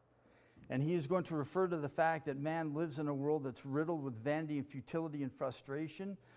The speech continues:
The whole world order has been subjected to this futility. Look at creation around us and nature as it flows. It's just this endless cycle, around and around and around and around it goes.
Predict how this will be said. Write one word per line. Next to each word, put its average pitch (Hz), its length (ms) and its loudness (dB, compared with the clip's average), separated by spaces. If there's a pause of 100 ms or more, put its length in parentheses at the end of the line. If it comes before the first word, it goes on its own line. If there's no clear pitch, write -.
(160)
The 120 80 -2
whole 160 260 6
world 165 380 4
order 180 520 4 (200)
has 127 100 0
been 139 160 0
subjected 156 680 0
to 180 100 -4
this 156 180 -2
futility. 175 640 -4 (240)
Look 151 300 0
at - 160 -4
creation 156 440 -2
around 147 380 2
us 180 160 -4
and 131 100 0
nature 156 360 -2
as 131 100 -4
it 131 120 -6
flows. 196 460 2 (240)
It's 143 160 -4
just 151 220 -4
this 135 240 -4
endless 185 440 -2
cycle, 127 520 0
around 160 560 2
and 127 100 -2
around 143 520 0
and 117 120 -4
around 139 460 -2
and 117 140 -4
around 139 480 -2
it 127 160 -8
goes. 107 500 -8